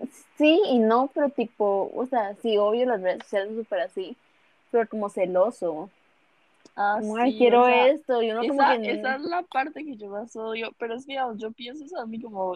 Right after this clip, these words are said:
Speaker 2: yo sé que yo subo cosas a veces y la pasé pésimo ese día o no estuvo tan bueno como se vio en Insta, pero no lo puedo pensar de la, las demás personas,
Speaker 1: Yo
Speaker 2: o sea,
Speaker 1: siempre
Speaker 2: no
Speaker 1: veo
Speaker 2: es
Speaker 1: su
Speaker 2: como que
Speaker 1: Instagram,
Speaker 2: yo
Speaker 1: soy
Speaker 2: diga
Speaker 1: como... Soy como, "Uy, se la tiene que estar pasando fenomenal".
Speaker 2: No, <laughs>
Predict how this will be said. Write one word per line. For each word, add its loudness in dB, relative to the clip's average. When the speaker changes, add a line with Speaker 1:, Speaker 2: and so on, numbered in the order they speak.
Speaker 2:
yo -4
sé -2
que -6
yo -6
subo -4
cosas -4
a 2
veces -4
y -8
la 0
pasé 0
pésimo -4
ese 0
día 0
o -6
no -8
estuvo -10
tan -6
bueno -6
como -4
se -2
vio 0
en -4
Insta, -6
pero 0
no -2
lo 0
puedo -2
pensar -2
de -4
la, -4
las -6
demás -10
personas, -8
Speaker 1:
Yo 2
Speaker 2:
o -4
sea, 0
Speaker 1:
siempre 0
Speaker 2:
no 2
Speaker 1:
veo 2
Speaker 2:
es -2
Speaker 1:
su 0
Speaker 2:
como 4
que 0
Speaker 1:
Instagram, 0
Speaker 2:
yo 2
Speaker 1:
soy 2
Speaker 2:
diga -
Speaker 1:
como... -2
Soy -6
como, -6
"Uy, 0
se -10
la -4
tiene -10
que -4
estar -2
pasando -6
fenomenal". 0
Speaker 2:
No, 4
<laughs> -8